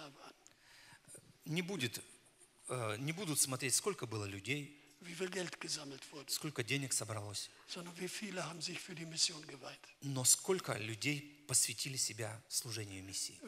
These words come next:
Speaker 1: Wer ist heute da,
Speaker 2: Кто сегодня здесь,
Speaker 1: der zu Jesus kommt
Speaker 2: кто приходит к Иисусу
Speaker 1: und sagt, ich will
Speaker 2: и говорит, "Я хочу
Speaker 1: fruchtbar sein.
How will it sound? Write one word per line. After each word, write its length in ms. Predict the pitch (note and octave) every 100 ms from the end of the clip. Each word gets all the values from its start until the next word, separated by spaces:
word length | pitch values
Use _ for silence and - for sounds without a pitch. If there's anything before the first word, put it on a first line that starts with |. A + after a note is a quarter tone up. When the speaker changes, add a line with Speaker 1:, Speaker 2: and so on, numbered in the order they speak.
| D#3+
Speaker 1:
Wer 280 | F#3 F#3 G3 G3 - - - -
ist 320 | - - -
heute 340 | F3+ F#3+ G#3 E3+
da, 280 | F3 F3 F#3+ - -
Speaker 2:
Кто 160 | - G3
сегодня 380 | - D3+ C#3 C#3
здесь, 400 | A2+ G#2 G2+ -
Speaker 1:
der 200 | F#3 F3
zu 180 | - F#3
Jesus 440 | D3+ F3+ F3+ G3 -
kommt 320 | - E3+ F3+ - - -
Speaker 2:
кто 200 | - -
приходит 460 | - C3 - F3+ E3
к 80 | -
Иисусу 460 | D#3 - A#2 - A2
Speaker 1:
und 180 | G3+ G3
sagt, 240 | G3 F#3 - -
ich 420 | A3 F#3 - - C#4 F3+
will 320 | F3+ F3 F#3 - - _ _ -
Speaker 2:
и 60 |
говорит, 440 | A#2+ C3 B2+ A#2+ - B2
"Я 320 | A#2+ C3 - -
хочу 440 | - C3+ - G2 F#2
Speaker 1:
fruchtbar 720 | - - F#3 D#3 - - - -
sein. 260 | - -